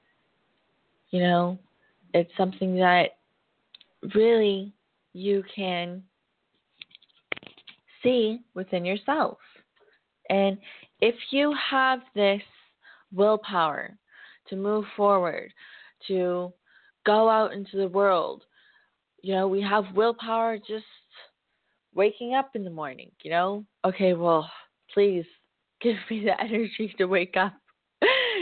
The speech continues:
You know, it's, it's funny, but it's, it's a stupid, crazy example, but, you know, it's the truth,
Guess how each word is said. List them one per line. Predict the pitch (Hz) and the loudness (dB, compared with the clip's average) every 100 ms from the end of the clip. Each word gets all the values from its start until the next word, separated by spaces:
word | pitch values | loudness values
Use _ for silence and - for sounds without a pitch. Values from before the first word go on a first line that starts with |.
| 285 | -6
You | 202 202 | -2 2
know, | 185 180 190 - | 4 4 2 0
it's, | 196 190 | -4 0
it's | 214 208 - - | 0 0 -6 -4
funny, | 226 262 277 214 208 | 0 0 -2 -8 -4
but | 180 175 - | -2 0 0
it's, | 185 190 _ - | -4 -4 _ -2
it's | 233 233 | -2 -2
a | - | -4
stupid, | 392 403 370 - | -2 0 -4 -2
crazy | 339 349 339 320 | -2 -2 -2 -4
example, | 294 277 302 - 233 | -2 -2 -2 -4 -6
but, | 170 175 - _ - - - _ - | -2 -4 -4 _ -20 -20 -20 _ 0
you | |
know, | 233 233 254 269 _ _ - | 2 2 0 -8 _ _ -6
it's | 247 240 _ - - - | -4 -6 _ -20 -14 -8
the | 269 - | -8 -2
truth, | 415 | 2